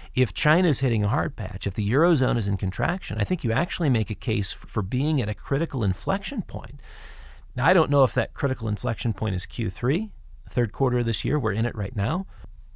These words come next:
Later in the year, as we get to the fourth quarter, first quarter of twenty twenty-four, I think, like the Q ratio,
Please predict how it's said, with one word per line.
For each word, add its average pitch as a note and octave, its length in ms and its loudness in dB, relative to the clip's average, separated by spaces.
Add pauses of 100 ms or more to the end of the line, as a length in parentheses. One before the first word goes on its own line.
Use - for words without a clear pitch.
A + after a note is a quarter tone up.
Later B2 480 0
in D3 120 4
the C#3 80 4
year, C#3 260 0
as D#3+ 160 -4
we G#2+ 100 0
get G#2 200 -4
to G2+ 100 -2
the F#2+ 80 -2
fourth B2+ 340 0
quarter, C3 320 -2
first - 540 0
quarter C3+ 320 0
of A#2+ 140 -2
twenty C#3+ 240 4
twenty-four, B2+ 600 0 (600)
I C#3+ 100 2
think, C#3 200 0
like C3+ 420 4 (320)
the A2 600 0 (340)
Q C3+ 180 -4
ratio, F#2+ 640 -4